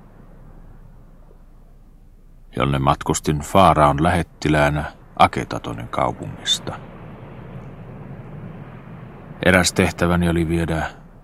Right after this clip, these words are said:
Faaraa Eknaattonin tervehdys Tejelle, suurelle kuninkaalliselle äidille. Koko Teeba sanoi häntä neekerinoidaksi.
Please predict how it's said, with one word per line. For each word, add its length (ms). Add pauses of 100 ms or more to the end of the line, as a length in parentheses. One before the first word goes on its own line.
(100)
Faaraa 420
Eknaattonin 720
tervehdys 960
Tejelle, 600 (520)
suurelle 420
kuninkaalliselle 960
äidille. 520 (3500)
Koko 280
Teeba 440
sanoi 360
häntä 280
neekerinoidaksi. 1200